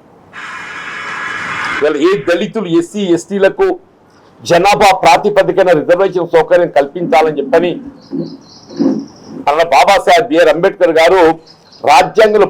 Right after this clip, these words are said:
పొందుపరిచిండ్రో, దళితులు, ఎస్సీ, ఎస్టీలతో పాటుగా బలహీన వర్గాలకు సంబంధించి కూడా వారిలో ఉండే ఒక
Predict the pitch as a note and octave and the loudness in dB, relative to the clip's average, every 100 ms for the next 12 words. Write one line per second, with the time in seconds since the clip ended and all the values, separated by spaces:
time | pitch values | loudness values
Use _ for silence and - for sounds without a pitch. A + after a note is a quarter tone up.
0 | - D3+ F#3 G3 E3+ - C#3 D#3+ B3+ - | -2 -6 -2 -2 -2 -4 -2 2 2 0
1 | _ _ _ _ _ _ _ _ _ C6+ | _ _ _ _ _ _ _ _ _ -20
2 | C6+ C6+ - - - - - - - - | -20 -20 -20 -20 -20 -20 -20 -20 -14 -2
3 | F3 G#3+ B3 G3+ F3 E3+ A#3+ G3 F3+ A#3+ | 0 0 -2 -2 -4 -2 -2 -2 -2 -4
4 | G#3+ G#3+ E3+ G3 G#3+ - D3+ F3 C4+ A#3+ | -2 2 2 2 2 2 2 2 2 4
5 | G#3 G3 F#3 F3 D#3+ D#3 C#3+ - - A#2+ | 4 4 0 0 -4 -6 -8 -18 -8 -6
6 | A#2 - _ _ _ _ _ _ _ _ | -6 -8 _ _ _ _ _ _ _ _
7 | _ _ - - G#3+ A#3+ A#3+ A#3 A3 G#3+ | _ _ 0 2 4 2 0 2 4 2